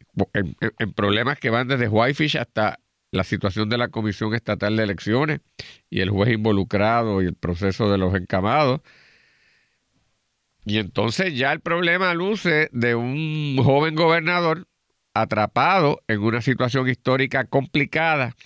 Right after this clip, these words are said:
con un grupo de personas donde nadie brilla por luz propia en el gabinete,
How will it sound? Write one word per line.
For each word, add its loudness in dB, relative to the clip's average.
con 2
un 4
grupo 2
de 2
personas 0
donde 2
nadie 0
brilla 0
por 0
luz 2
propia 0
en 0
el 0
gabinete, -2